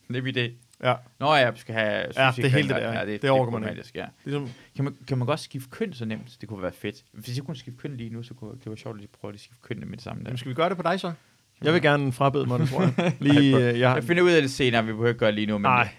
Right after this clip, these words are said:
Speaker 1: jeg kan godt finde på at ændre mit navn. Vi skal drikke lidt mere, så skal jeg nok gøre det næste gang.
Speaker 2: Ja.
Speaker 1: Øh, nu har, nu har vi næsten optaget to timer.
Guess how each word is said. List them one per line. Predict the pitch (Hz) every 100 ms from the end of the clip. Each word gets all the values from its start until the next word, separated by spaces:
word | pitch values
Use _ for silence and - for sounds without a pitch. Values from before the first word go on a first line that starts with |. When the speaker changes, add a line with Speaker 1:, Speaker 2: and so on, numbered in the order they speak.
| - -
Speaker 1:
jeg | 120
kan | 120
godt | 135
finde | 131 123
på |
at | 127
ændre | 120
mit | 107 104
navn. | 104 101 101
Vi | 107
skal | - 127
drikke | 123 175 180
lidt | 185
mere, | 160 160
så | 151 -
skal | 135
jeg | 123
nok |
gøre | 123
det | 110
næste | 104 104
gang. | 98 - - _ _ _ 139 113 _ _ - _ _
Speaker 2:
Ja. | 127 123 120 120 110 104 92
Speaker 1:
Øh, | 131
nu |
har, | 160 -
nu | 165
har |
vi | 147
næsten | 117 - 107
optaget | 104 104
to | - 104
timer. | 101 87